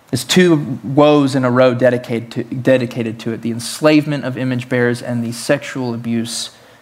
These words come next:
physical abuse of image bearers. The wrath of the Lord is poured out on those who abuse others for the, for the sake of pleasure. They will not receive glory, they will receive shame.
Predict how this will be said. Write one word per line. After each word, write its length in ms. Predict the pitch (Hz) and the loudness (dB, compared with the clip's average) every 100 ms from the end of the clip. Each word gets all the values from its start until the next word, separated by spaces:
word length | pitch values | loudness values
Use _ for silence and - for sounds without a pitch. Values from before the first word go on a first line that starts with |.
| - | 0
physical 440 | 143 127 123 127 | 2 2 0 0
abuse 380 | 120 120 117 - | 0 0 0 -2
of 100 | 113 | -8
image 300 | 113 110 - | -6 -8 -4
bearers. 380 | 120 113 123 - - - - | -2 -2 -2 -8 -18 -10 0
The 80 | |
wrath 420 | 127 151 160 160 - | 4 4 4 -2 -8
of 120 | 143 | -2
the 80 | 131 | 2
Lord 520 | 131 139 139 135 131 - - | 4 6 4 2 -4 -14 -6
is 160 | 127 127 | -2 -2
poured 420 | - - 160 165 | -2 4 6 6
out 220 | 139 143 | 4 4
on 200 | 143 131 | 4 2
those 480 | 127 123 123 120 - - _ | 0 2 0 -2 -6 -14 _
who 180 | 139 131 | 6 6
abuse 400 | 127 139 151 143 | 6 6 6 6
others 340 | 131 139 131 123 | 2 4 2 0
for 180 | - 123 | -2 0
the, 260 | 120 120 - - | 2 0 -2 -20
for 160 | - 139 | -4 0
the 80 | 120 | 0
sake 340 | - 139 131 | 2 2 2
of 180 | 127 - | -2 -4
pleasure. 580 | - 135 131 117 107 120 - - - _ | -2 2 2 0 -8 -10 -16 -20 -20 _
They 140 | 135 131 | 2 4
will 180 | 135 | 4
not 180 | 143 139 | 4 2
receive 400 | 127 - 135 123 | 0 -4 -2 -2
glory, 400 | 127 143 160 143 | 2 4 6 4
they 140 | 131 131 | 2 0
will 180 | 127 | 0
receive 400 | 123 127 - 123 | -2 -4 -2 -2
shame. 580 | 120 - 139 127 113 127 | -2 -2 0 0 0 -4